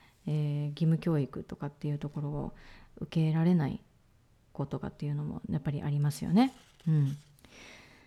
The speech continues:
で、あとは、このね、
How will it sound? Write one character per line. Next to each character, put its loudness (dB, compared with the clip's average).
で、 6
あ 0
と 2
は、 -2
こ -12
の -2
ね、 0